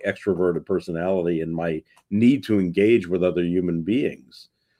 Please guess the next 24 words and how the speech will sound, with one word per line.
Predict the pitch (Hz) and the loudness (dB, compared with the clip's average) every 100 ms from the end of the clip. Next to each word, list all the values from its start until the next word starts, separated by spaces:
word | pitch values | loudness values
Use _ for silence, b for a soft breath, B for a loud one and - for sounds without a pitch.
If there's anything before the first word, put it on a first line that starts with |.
| _ _ - | _ _ -6
Um, | 90 82 78 76 76 - - | -4 -2 -6 -8 -14 -16 -14
but, | 95 110 101 92 _ | -2 2 2 0 _
you | 127 | 0
know, | 120 | 2
I | 95 | 0
certainly | - 139 104 | -2 -2 0
know | 90 107 127 98 - _ _ _ | 2 4 4 2 -2 _ _ _
plenty | - 113 143 98 | 0 2 4 4
of, | 85 78 - - | 4 0 -6 0
of, | 90 80 - _ - | 0 0 -6 _ -6
of | 85 | -6
scholars | - - 98 117 120 85 85 - | -6 -2 2 2 2 0 -2 -2
who | 90 85 82 _ _ _ _ _ - | -2 -2 -6 _ _ _ _ _ -2
do | 107 175 | 2 2
that, | 90 69 - - | 0 -4 -10 -8
that | 101 95 | -6 -2
just | 95 - - _ | -4 -4 -14 _
twenty-four | - 101 104 104 101 | 0 2 2 2 0
seven, | 95 95 85 104 101 | 2 0 0 2 2
they | 90 87 | 2 2
exist | 85 82 90 101 - - | -2 -4 0 0 -2 -6
in | 95 95 | -2 2
their | 104 | 2
minds. | 90 76 78 104 165 - | 0 -2 -6 -8 -8 -12